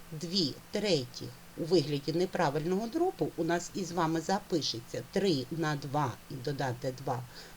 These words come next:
вісім третіх. І мішане число три цілих шість сьомих у вигляді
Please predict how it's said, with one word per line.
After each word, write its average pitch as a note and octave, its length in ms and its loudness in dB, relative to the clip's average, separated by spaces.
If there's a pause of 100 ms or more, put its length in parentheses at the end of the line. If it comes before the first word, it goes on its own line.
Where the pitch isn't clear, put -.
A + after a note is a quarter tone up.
вісім C3 880 0 (680)
третіх. A3 580 8 (600)
І G#3 280 4
мішане G3 540 4
число F#3+ 540 4 (120)
три G3 320 4
цілих E3 520 2
шість - 540 -2
сьомих A3 460 2 (140)
у D#3 60 0
вигляді D3 680 0